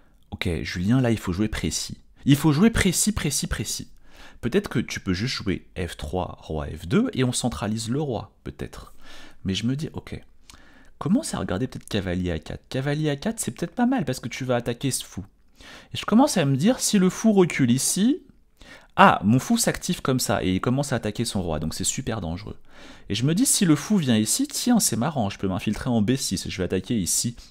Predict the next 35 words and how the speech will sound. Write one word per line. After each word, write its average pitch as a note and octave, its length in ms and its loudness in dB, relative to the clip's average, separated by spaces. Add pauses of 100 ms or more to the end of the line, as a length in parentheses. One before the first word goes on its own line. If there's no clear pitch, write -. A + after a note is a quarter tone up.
(120)
le G2+ 100 4
fou A2 220 2
A F2+ 60 4
huit. D2 360 -2 (380)
Il G2 100 4
vient F2 200 4
en E2 100 4
B F#2+ 140 4
sept, - 460 0 (240)
et G#2 40 -4
je A#2 100 -2
me D3+ 60 2
dis, G#3 100 2
tiens, G#3 360 4
le G#2 100 2
cavalier A#2+ 180 0
en D#3+ 100 0
C, - 240 -4 (120)
vient G#2+ 160 0
en - 20 -2
C - 140 -2
quatre, - 200 -8
et - 60 -4
j'attaque A#2+ 300 -4
en, G#2+ 140 -2
à G#2 100 0
nouveau G#2+ 260 2
le A#2+ 80 2
fou - 160 -4
D G2+ 100 4
six, - 300 -2 (480)
et B2 80 2
finalement, D3+ 720 2
je - 180 -2
mets G2+ 140 6